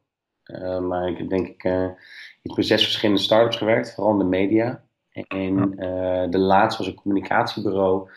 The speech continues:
Speaker 1: Waarin wij ook een app hadden laten bouwen.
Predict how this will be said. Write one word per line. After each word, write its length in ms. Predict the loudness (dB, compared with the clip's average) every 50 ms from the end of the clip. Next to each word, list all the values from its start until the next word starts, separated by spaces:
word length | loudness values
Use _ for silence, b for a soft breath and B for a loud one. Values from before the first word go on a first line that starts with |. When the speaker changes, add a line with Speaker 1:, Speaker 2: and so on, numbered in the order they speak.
| B B B B B B B B B
Speaker 1:
Waarin 440 | _ -2 0 2 2 2 2 2 2
wij 160 | 2 2 4
ook 160 | 4 2 2 2
een 160 | 0 0 0
app 160 | 0 0 0
hadden 260 | -2 -2 -2 0 0
laten 340 | 0 0 0 -2 -2 -4 -2
bouwen. 420 | -2 0 0 0 0 0 -2 -6